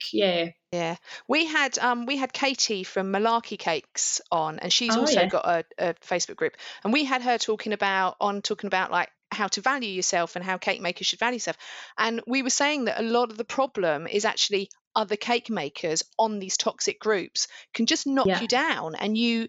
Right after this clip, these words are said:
Speaker 1: Yeah.
Speaker 2: while you're already in your own head panicking that your cake's not looking good enough, what you need is the positive side to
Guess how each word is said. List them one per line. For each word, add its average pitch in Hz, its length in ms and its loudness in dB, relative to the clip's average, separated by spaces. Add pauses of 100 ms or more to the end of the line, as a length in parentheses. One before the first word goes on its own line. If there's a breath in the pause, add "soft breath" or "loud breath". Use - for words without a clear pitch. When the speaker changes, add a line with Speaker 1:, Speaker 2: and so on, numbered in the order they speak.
(140 loud breath)
Speaker 1:
Yeah. 220 280 4
Speaker 2:
while 302 260 4
you're 294 160 0
already 285 420 0
in 311 220 2
your 262 160 4
own 233 160 2
head 226 380 0 (120)
panicking 262 500 0
that - 120 -4
your 208 80 -6
cake's 240 320 -2
not 220 120 0
looking 220 300 -2
good 254 220 2
enough, 156 640 -2 (540 soft breath)
what 254 220 2
you 262 140 0
need 269 440 4
is 214 220 0 (580)
the - 100 -10
positive 247 760 0
side 185 400 2
to 220 260 4